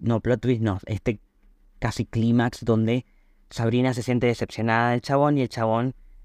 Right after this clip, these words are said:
le termina pidiendo disculpas porque al final él, mm, se arrepiente de lo que iba a hacer y ella fue cuando, cuando lo ayuda. Obvio que iba a tener un final feliz,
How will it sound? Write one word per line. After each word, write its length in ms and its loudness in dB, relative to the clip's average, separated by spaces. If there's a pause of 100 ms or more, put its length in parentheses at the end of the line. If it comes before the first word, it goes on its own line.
(180)
le 200 0
termina 340 2
pidiendo 260 2
disculpas 460 0
porque 220 -2
al 60 -2
final 240 -2
él, 280 -2
mm, 380 0 (180)
se 180 -10
arrepiente 420 2
de 140 2
lo 120 0
que 100 -2
iba 100 2
a 40 -2
hacer 340 -2 (640)
y 140 0
ella 200 2 (120)
fue 180 -8
cuando, 460 2
cuando 240 0
lo 80 0
ayuda. 440 -2 (1000)
Obvio 360 4
que 140 -2
iba 100 2
a 60 0
tener 360 0 (120)
un 320 0
final 500 -2
feliz, 640 -4